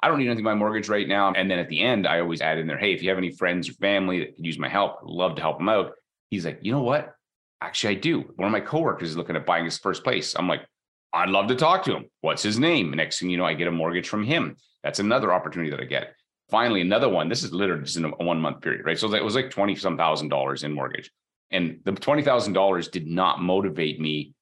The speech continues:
the same way it did to play against my friends. But that's human nature. Let's say you get some couples together and everybody's sitting around and they're, you know, chatting and stuff. You pull out a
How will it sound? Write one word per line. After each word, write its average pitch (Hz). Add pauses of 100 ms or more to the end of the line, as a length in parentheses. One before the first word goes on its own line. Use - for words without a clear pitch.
(180)
the 85
same 90
way 82
it 76
did 82
to 78
play 82
against 76
my 65
friends. -
But 101
that's 113
human 104
nature. 90
Let's 104
say 107
you 101
get 92
some 87
couples 98
together 85 (340)
and 90
everybody's 98
sitting 101
around 82
and 82
they're, 82
you 80
know, 80 (140)
chatting 95
and 90
stuff. 90
You 104
pull 139
out 113
a 95